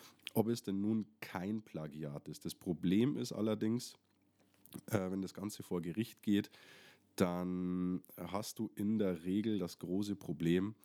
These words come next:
dass du einfach, äh, ja, dass dir das <laughs> im Zweifel keiner glauben wird. Wenn's also sehr, sehr, sehr, sehr ähnlich aussieht und du sagst, "Nee, also ich hab mir das selber ausgedacht",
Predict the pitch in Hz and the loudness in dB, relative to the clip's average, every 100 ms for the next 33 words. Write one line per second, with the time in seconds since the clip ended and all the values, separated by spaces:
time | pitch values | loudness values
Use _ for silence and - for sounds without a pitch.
0 | - - _ _ 98 90 - 90 85 95 | -20 -20 _ _ 0 0 0 0 0 -2
1 | - 95 95 - - 90 87 85 - 85 | 0 -2 -2 -8 -8 -2 0 -2 -2 -2
2 | 92 80 _ 90 - 90 87 - 117 - | -2 -4 _ -8 -4 -4 -4 -6 -6 -2
3 | 87 87 92 85 82 80 78 78 82 78 | -2 -2 -2 -2 -2 -4 -4 -4 -4 -6
4 | 69 - 87 95 95 92 87 87 92 107 | -8 -2 0 2 0 0 -2 2 4 4
5 | 104 98 92 92 95 92 85 92 98 92 | 4 4 4 0 0 0 0 0 0 -2
6 | 85 98 - 92 85 87 92 - 87 92 | -4 -4 -2 -2 0 -2 -2 -2 0 2
7 | 90 85 90 87 82 - 82 87 73 87 | 0 0 -2 -2 -2 -4 0 0 0 -2
8 | - 90 90 | 0 0 -2